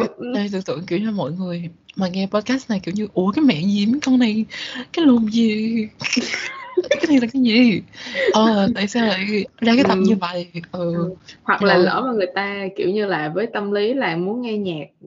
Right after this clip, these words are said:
Speaker 1: ờm, tám tháng ba xong vô nghe tai mày hát, kiểu, "Ủa, Mariah Carey, kiểu, cái gì?" <laughs> Ừ. Nhưng mà các bạn cũng phải hiểu là tụi mình, kiểu,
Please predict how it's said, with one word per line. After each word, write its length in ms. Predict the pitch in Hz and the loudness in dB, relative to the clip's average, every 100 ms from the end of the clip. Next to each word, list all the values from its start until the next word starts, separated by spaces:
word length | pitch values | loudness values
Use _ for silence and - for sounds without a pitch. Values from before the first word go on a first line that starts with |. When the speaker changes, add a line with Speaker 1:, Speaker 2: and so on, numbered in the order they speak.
| 175 | -10
Speaker 1:
ờm, 440 | 175 165 160 165 _ _ - | -6 -4 -4 -8 _ _ -6
tám 140 | 202 240 | -6 -4
tháng 160 | 262 | -4
ba 280 | 226 196 196 196 | 0 0 0 -2
xong 160 | 202 196 | -4 -2
vô 220 | 196 196 196 | -2 -2 -2
nghe 300 | 190 185 - | -4 -6 -4
tai 200 | 190 196 | -4 -2
mày 200 | 214 175 | -4 -2
hát, 240 | 208 247 311 190 | -2 -2 -2 0
kiểu, 200 | 208 254 - _ _ - - | 2 0 -6 _ _ -8 2
"Ủa, 200 | - - - - 240 - _ _ - | 4 4 2 -4 -12 -14 _ _ 0
Mariah 480 | 214 202 202 226 240 | 4 6 4 2 -2
Carey, 600 | 247 233 233 262 262 - - | 0 2 2 2 2 -2 0
kiểu, 160 | 185 - - | 2 2 0
cái 100 | 262 | 0
gì?" 140 | 196 202 190 | 2 2 0
<laughs> 60 | 185 220 240 339 285 480 640 - - - 523 - - 392 - - - - _ - - - - - - _ - - - 415 - - - | 0 0 0 -4 0 0 0 0 -2 -2 -8 -8 -4 -2 -2 -2 -4 -4 _ -20 -10 -8 -8 -12 -20 _ -6 -4 -2 -4 -8 -12 -8
Ừ. 400 | 196 208 196 202 - - | 0 2 2 0 -6 0
Nhưng 160 | 262 | 4
mà 120 | 262 214 - _ - | 4 2 -2 _ 0
các 100 | 165 | 2
bạn 140 | 175 | 4
cũng 120 | 196 | 2
phải 140 | 220 233 | 0 0
hiểu 160 | 160 | 2
là 120 | 247 | 2
tụi 160 | 226 170 | 2 2
mình, 500 | 175 175 175 170 156 - | 2 2 2 0 -4 0
kiểu, 280 | 156 185 | 2 2